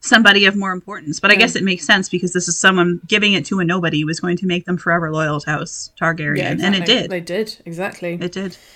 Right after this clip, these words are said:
Speaker 1: yeah.
Speaker 2: Um, and he was gonna, so after this battle, Aegon was gonna, the Battle of the Field of Fire, he was gonna go off to Old Town, the Arbor and Dorne, but then that's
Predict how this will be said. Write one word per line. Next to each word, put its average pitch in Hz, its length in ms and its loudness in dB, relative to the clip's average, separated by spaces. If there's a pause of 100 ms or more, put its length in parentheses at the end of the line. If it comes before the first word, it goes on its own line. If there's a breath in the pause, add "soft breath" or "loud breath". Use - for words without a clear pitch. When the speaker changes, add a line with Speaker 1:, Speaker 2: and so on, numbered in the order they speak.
(140 soft breath)
Speaker 1:
yeah. 180 280 -2
Speaker 2:
Um, 180 240 -6
and 208 120 0
he 233 120 2
was 247 140 2
gonna, 269 400 2
so 233 140 -2
after 277 240 0
this 254 120 -10
battle, 247 480 -2
Aegon 196 340 -2
was 180 180 -6
gonna, 175 540 -6
the 185 80 -6
Battle 170 320 -4
of 175 100 -8
the 175 80 -14
Field 175 240 -4
of 165 100 -8
Fire, 165 440 -8 (600)
he 180 140 -8
was 175 160 -6
gonna 185 200 -2
go 175 160 -4
off 170 120 -8
to - 100 -16
Old 208 200 0
Town, 180 520 -2
the - 80 -10
Arbor 170 340 -6
and 165 140 -10
Dorne, 190 540 -2
but - 180 -10
then 185 440 -2
that's - 340 -6